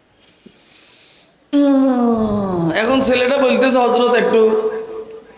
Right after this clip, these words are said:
আব্বা আম্মার সাথে পরামর্শ করি।" কাসেম নানদবীর মেয়ে, উনি নিজে প্রস্তাব করছেন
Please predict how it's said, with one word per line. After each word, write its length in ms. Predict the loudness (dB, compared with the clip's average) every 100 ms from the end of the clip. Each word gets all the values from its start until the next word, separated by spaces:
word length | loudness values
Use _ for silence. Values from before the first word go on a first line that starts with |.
| -20 _ _ -14 -8
আব্বা 240 | -6 -4
আম্মার 220 | -2 -2
সাথে 240 | -2 -2 0
পরামর্শ 520 | 0 0 0 -2 -4
করি।" 240 | -6 -6 -8 -16 -20 _ _ _ _ _ _ _ _ _ _ -20 -20 -20 -20 -20 -20 -20 -20 -20 -20 -20 -20 -20 _ -12
কাসেম 340 | -8 -6 -6
নানদবীর 720 | -8 -10 -14 -14 -14 -14 -14
মেয়ে, 520 | -12 -10 -8 -6 -6 -10 -14 -20 -20 -20 -20 -20 -20 -20 -20 -20 _ _ _ _ _ -2
উনি 240 | -2 -2
নিজে 260 | -2 -2 0
প্রস্তাব 480 | -2 -2 -4 -4 -4
করছেন 520 | -4 -2 -2 -2